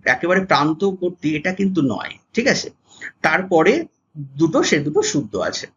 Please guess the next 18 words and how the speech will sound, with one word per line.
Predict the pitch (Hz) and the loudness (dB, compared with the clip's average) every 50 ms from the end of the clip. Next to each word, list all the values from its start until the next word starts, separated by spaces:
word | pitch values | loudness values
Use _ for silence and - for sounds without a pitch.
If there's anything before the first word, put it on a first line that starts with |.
| _ _ _ _ _ _ _ _ _ _ _ _ - | _ _ _ _ _ _ _ _ _ _ _ _ -2
বিজন | 147 151 190 190 196 240 247 247 | 2 2 4 4 4 4 4 2
ভট্টাচার্যের | 247 247 247 247 240 247 247 233 220 240 240 | 0 0 -2 -2 0 2 2 2 2 4 4
নবান্ন | 226 190 165 160 160 190 196 214 220 220 | 6 6 6 6 6 6 6 6 4 4
নাটকের | 226 226 214 220 226 214 214 220 214 | 4 4 2 2 0 4 4 4 4
অন্তিমের | - - 165 170 185 190 185 196 202 220 208 | 4 4 4 4 4 4 2 4 4 4 4
একটি | 214 208 208 - 208 | 4 2 2 2 2
উদ্ধৃতি | 180 170 165 - 190 190 190 202 | 2 2 2 0 0 0 2 4
দেওয়া | 185 180 175 185 | 4 6 6 4
হলো, | 180 180 190 185 240 349 - _ _ _ _ _ _ _ - - - - _ _ _ _ _ _ | 4 2 2 2 2 0 -2 _ _ _ _ _ _ _ -20 -20 -20 -20 _ _ _ _ _ _
একেবারে | - 143 - 175 175 180 | -4 -2 2 4 4 4
শেষে | 190 - - 170 170 - 185 175 | 4 2 0 0 0 2 2 2
আর | 165 165 | 2 2
কি | 165 - | -2 -4
যে | 165 - | -4 -2
উদ্ধৃতি | 165 156 156 143 143 156 - 220 226 | 0 0 0 -2 -6 -8 -6 -6 -2
সেটা, | - 196 - - 190 269 - - _ _ _ _ _ _ _ - | -2 -2 0 0 0 -2 -2 -8 _ _ _ _ _ _ _ -2
"একটা | 143 151 - - _ 220 214 | 0 0 0 -2 _ -2 0
ব্যবস্থার | - 143 139 139 156 190 190 190 - - 202 190 | 2 2 2 2 2 0 -2 -2 -4 -2 -2 -2